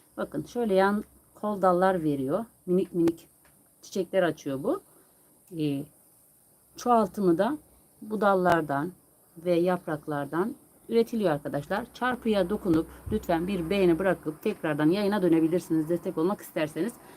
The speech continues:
Bu, bu nedenle kohleria diye düşünüyorum. Eğer dikeceğim şimdi yeni saksıya, ilerleyen zamanlarda yan dal vermezse bunlar gibi, e, bir iki ay içerisinde belli olur bu da. Yan dal vermezse, büyümeye devam ederse,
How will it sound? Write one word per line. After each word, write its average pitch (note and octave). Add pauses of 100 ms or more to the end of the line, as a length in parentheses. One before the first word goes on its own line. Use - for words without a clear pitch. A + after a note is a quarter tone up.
(420)
Bu, B3 (120)
bu A#3+
nedenle G3
kohleria F3
diye F#3 (340)
düşünüyorum. E3+
Eğer G3+ (140)
dikeceğim F3+
şimdi F#3
yeni F3
saksıya, D#3 (360)
ilerleyen F#3+
zamanlarda G3
yan F#3+
dal G3
vermezse F3
bunlar E3
gibi, D#3 (800)
e, C3+ (880)
bir E3+
iki E3
ay F3+
içerisinde E3+
belli E3+
olur E3
bu C#3+
da. E4 (360)
Yan A3
dal A3
vermezse, G#3+ (440)
büyümeye F#3
devam F3
ederse, F#3